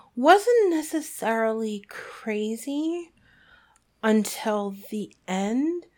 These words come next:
but not even, not even like a, "I don't understand how he could get there," in a, "Wow, I can't, I, ooh, I wouldn't go there" kind of thing.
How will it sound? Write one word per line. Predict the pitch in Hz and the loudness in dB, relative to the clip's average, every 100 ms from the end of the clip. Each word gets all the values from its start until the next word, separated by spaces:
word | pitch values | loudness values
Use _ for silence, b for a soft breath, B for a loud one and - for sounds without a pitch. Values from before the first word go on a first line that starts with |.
| b b b | b b b
but | 285 | 6
not | 320 349 427 440 403 | 6 6 4 6 6
even, | 302 254 202 175 190 _ _ _ _ _ | 8 6 4 0 -8 _ _ _ _ _
not | 208 262 370 | 4 6 8
even | 403 370 320 277 | 8 8 6 4
like | 226 208 | 4 4
a, | 214 202 185 B B B B | 4 4 2 B B B B
"I | 220 | 4
don't | 220 339 | 6 6
understand | 359 247 226 285 277 262 | 4 4 2 0 0 0
how | 226 | -4
he | 208 247 | -2 -4
could | 226 208 190 | -2 -4 0
get | 214 247 | -2 -2
there," | 190 175 165 190 - b b b b b - | -2 -2 -4 -8 -14 b b b b b 6
in | 247 | 8
a, | 240 226 214 202 185 - _ _ | 8 6 6 4 2 -6 _ _
"Wow, | - 185 202 180 | -8 -2 0 0
I | 165 | -4
can't, | - - | -8 -12
I, | 170 165 156 131 - _ _ _ _ _ 202 | -8 -6 -6 -10 -14 _ _ _ _ _ -4
ooh, | 208 175 | 0 2
I | 156 | 2
wouldn't | 196 202 156 151 | 2 4 2 2
go | 147 | -2
there" | 151 151 151 - - _ | -2 -8 -14 -18 -20 _
kind | - 220 185 | -2 0 2
of | 185 | 0
thing. | 185 131 165 | -4 -6 -12